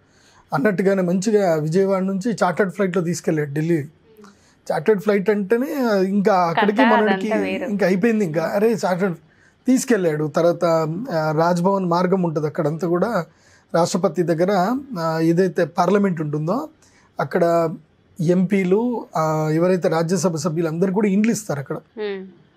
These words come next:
Speaker 1: అసలు ఆ ఇళ్లకు పోవడమే కష్టం అనమాట.
Speaker 2: Hmm, hmm.
Speaker 1: అలాంటిది వీడు ఆ ఇళ్లకు తీసుకెళ్ళి, ఒక రాజ్యసభ దగ్గర ఎవరైతే ఉన్నాడో ఆయన ఇంటికి తీసుకెళ్ళాడు. చక్కగా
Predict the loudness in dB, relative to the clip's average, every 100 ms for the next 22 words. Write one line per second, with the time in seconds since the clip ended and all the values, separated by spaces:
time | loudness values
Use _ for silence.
0 | -14 -4 0 2 4 4 2 2 2 2
1 | 2 2 2 0 -2 0 -2 -2 -6 -10
2 | -8 -6 -6 -6 -8 -8 -8 0 2 2
3 | 0 2 2 2 0 2 0 2 2 2
4 | 0 -4 -2 -2 0 -2 -2 -2 0 0
5 | 0 -2 -2 -2 0 0 0 2 0 0
6 | 0 2 2 0 -2 0 0 0 0 0
7 | 0 0 -2 -2 -2 -4 -6 -10 _ _
8 | _ _ _ _ -2 0 2 2 2 2